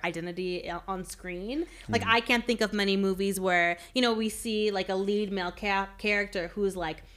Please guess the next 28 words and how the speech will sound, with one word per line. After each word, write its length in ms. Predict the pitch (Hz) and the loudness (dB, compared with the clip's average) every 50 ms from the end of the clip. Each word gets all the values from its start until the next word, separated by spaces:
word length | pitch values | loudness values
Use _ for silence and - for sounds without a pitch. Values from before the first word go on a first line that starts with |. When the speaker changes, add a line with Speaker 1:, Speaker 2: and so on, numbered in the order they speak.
| - - - - | -20 -20 -20 -16
Speaker 1:
powerful 640 | - - - 214 208 208 208 208 208 - 208 202 202 170 | -12 -4 0 2 4 4 4 2 0 0 0 2 2 2
and 200 | 170 180 180 185 | 0 -2 -4 -4
funny 600 | - - 202 190 190 196 196 196 196 196 190 175 | -2 2 2 2 2 2 0 0 0 0 -2 -2
and 240 | 170 180 180 185 175 | -4 -6 -6 -6 -8
commanding, 640 | - 190 190 190 190 196 208 208 202 185 180 175 180 | -8 -6 -4 -2 0 0 0 0 -2 -2 -2 -4 -2
but 160 | 190 185 - | -4 -4 -4
also, 300 | - 190 190 185 - 202 | -4 -4 -4 -4 -6 -6
like, 220 | 190 190 175 175 - | -6 -6 -6 -6 -6
lacks 380 | 185 185 165 165 175 - - - | -6 -4 -4 -4 -6 -8 -10 -8
the 120 | - 190 | -8 -8
sense 360 | 185 - 190 180 175 185 - | -6 -4 -6 -6 -6 -6 -6
of, 160 | 190 175 180 | -8 -8 -6
like, 180 | 185 170 170 - | -6 -8 -6 -6
identity. 760 | 175 180 170 175 165 160 175 180 196 233 247 277 311 359 370 - - - - - - | -6 -6 -6 -6 -6 -4 -4 -4 -4 -4 -2 0 0 0 -2 -4 -14 -18 -12 -2 2
And 260 | 233 233 233 240 233 - | 6 6 6 6 4 2
I 80 | 240 | 2
thought 160 | 240 240 311 320 | 2 4 2 2
it 20 | |
was 80 | 311 302 | 2 0
just, 140 | 294 269 - | -2 -2 -4
like, 140 | 247 - - | -4 -4 -2
beautifully 640 | 214 214 214 226 226 - 214 202 196 196 202 196 | -4 -2 -2 -2 0 0 0 2 2 2 0 -2
shown 500 | - - - 214 190 190 190 190 190 175 | -6 -6 -4 -2 -2 0 -2 -2 -4 -6
with 220 | 180 185 170 170 - | -4 -4 -4 -6 -6
him. 400 | - - 208 190 156 170 - 180 | -4 0 0 0 0 -2 -6 -6
Like, 180 | 185 190 - | -8 -8 -6
he 140 | - - 277 | -4 -2 2
was, 200 | 254 233 220 - | 4 4 2 2